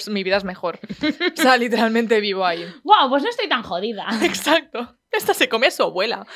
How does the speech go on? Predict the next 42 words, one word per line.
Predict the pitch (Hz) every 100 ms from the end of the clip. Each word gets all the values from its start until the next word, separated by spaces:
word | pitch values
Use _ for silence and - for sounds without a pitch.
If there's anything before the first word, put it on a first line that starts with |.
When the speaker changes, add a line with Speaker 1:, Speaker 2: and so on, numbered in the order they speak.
| -
Speaker 3:
Es | 233
que | -
había | 294 233
una | 247
que | 330
se | 330
comía | 254
los | 202 196
rellenos | 196 190 185
del | 185 180
sujetador. | 190 - 190 180 190 330 _
Speaker 2:
Claro, | 220 185
es |
que | -
Speaker 3:
De |
Speaker 2:
poniendo | 170 - 202
Speaker 1:
No, |
no. | 233
Speaker 2:
esos | 208
Speaker 3:
porque |
Speaker 2:
estándares | - 180 185 185 190
Speaker 3:
le | 190
gastaba | - 196 196
la |
Speaker 1:
Es | 185
que | 214
Speaker 3:
espuma. | 247 208
Speaker 1:
había | 185 190
cada | 190
una | 180 190
que |
no | 196
estaba | 185 180 185
bien. | 185 147 180
Speaker 2:
En |
esos | 190 220
estándares | 202 190 202 214 190
somos, | 190 233 - _ _ _ _ -
mm, | 147 143
el | 147
top. | 139 139 -
Speaker 1:
Sí. | -